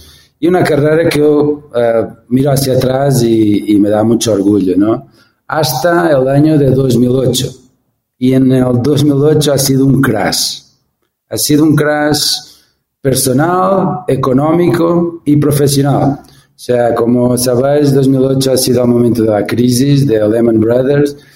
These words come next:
Y, ah, y después de una carrera que diría fulgurante, me han despedido.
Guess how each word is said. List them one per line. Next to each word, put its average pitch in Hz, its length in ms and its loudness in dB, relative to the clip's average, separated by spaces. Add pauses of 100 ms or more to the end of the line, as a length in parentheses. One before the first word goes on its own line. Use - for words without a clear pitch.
(480)
Y, 131 180 0
ah, 135 300 0
y 127 160 2
después 139 400 0
de 175 80 0
una 170 440 2
carrera 151 380 0
que 139 140 0
diría 139 460 2
fulgurante, 139 880 0 (640)
me 139 140 0
han 135 80 2
despedido. 107 580 0